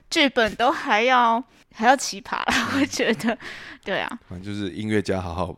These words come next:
Speaker 2: 保养自己的眼睛。
Speaker 1: 真的，真的。<laughs> 我就，就会想，呃，呃，因为我相信之后要讲到韩德尔的机会应该是没有，所以在这边我再稍微分享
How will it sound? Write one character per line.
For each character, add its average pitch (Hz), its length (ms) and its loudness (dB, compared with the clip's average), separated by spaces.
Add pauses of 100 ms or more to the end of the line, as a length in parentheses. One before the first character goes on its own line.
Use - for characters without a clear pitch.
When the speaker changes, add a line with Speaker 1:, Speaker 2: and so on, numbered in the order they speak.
Speaker 2:
保 92 160 -4
养 82 140 -6
自 92 100 -10
己 87 80 -6
的 80 80 -8
眼 78 220 -12
睛。 82 160 -18
Speaker 1:
真 196 340 0 (140)
的， 170 520 0
真 190 240 0 (200)
的。 180 580 4 (160)
<laughs> 320 640 2
我 240 100 10
就， 269 120 -4 (600)
就 254 80 0
会 262 80 4
想， - 140 -2 (100)
呃， 202 220 0 (200)
呃， - 120 -4 (120)
因 269 140 0
为 294 280 0
我 190 100 -2
相 247 240 -2
信 240 240 -6
之 208 220 -6
后 220 180 -2
要 202 200 0
讲 160 200 -10
到 175 160 -10
韩 165 240 -12
德 156 140 -6
尔 151 60 -6
的 90 100 -10
机 - 240 -12
会 175 160 -6
应 165 140 -10
该 165 160 -8
是 - 160 -12
没 98 260 -10
有， - 240 -12
所 - 180 -8
以 170 180 -8 (200)
在 208 100 -4
这 202 140 -6
边 185 160 -4
我 190 60 -8 (800)
再 220 100 -6
稍 294 220 10
微 262 200 8
分 262 300 4
享 208 220 4